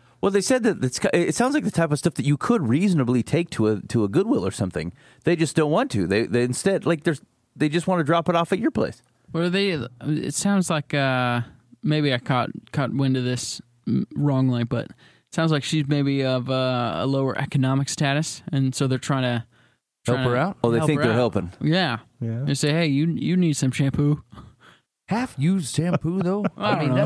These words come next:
Speaker 3: that's pretty low rent.
Speaker 2: I guess.
Speaker 4: Uh, I, I, I, I, funny. I mean, I,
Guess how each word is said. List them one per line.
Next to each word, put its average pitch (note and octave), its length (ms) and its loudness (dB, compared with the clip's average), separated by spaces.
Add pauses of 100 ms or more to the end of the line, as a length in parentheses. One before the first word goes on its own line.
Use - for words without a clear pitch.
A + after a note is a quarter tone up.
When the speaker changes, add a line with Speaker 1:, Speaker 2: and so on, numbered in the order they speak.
(140)
Speaker 3:
that's A2 120 -2
pretty D3 240 -4
low A#2+ 180 2
rent. G2+ 380 -2 (720)
Speaker 2:
I D#3+ 140 0
guess. F3 480 -2
Speaker 4:
Uh, E3+ 40 -4 (680)
I, D3+ 120 -4 (220)
I, C#3+ 140 -2 (380)
I, - 200 -6
I, D3 220 2 (240)
funny. - 460 -2
I - 40 0
mean, D#3 160 4
I, D3+ 60 0